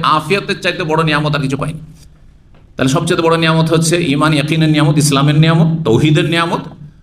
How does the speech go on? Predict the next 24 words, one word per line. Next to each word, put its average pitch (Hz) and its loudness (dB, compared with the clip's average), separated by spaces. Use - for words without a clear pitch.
আর 139 0
তারপরে 120 0
নিয়ামত 135 0
হচ্ছে 139 0
আফিয়াত, 98 -2
মানে 101 -4
সার্বিক 95 -6
নিরাপত্তা। 117 -4
দুনিয়ায় 104 -4
মানুষ - 0
নিরাপদ 160 0
না 175 0
থাকলে 180 0
আপনি 175 -4
মসজিদে 170 2
যেতে 151 0
পারবেন 104 0
না, 87 -10
নিরাপদ 160 0
না 165 0
থাকলে 160 0
দারসে 156 0
আসতে 147 -2
পারতেন - -2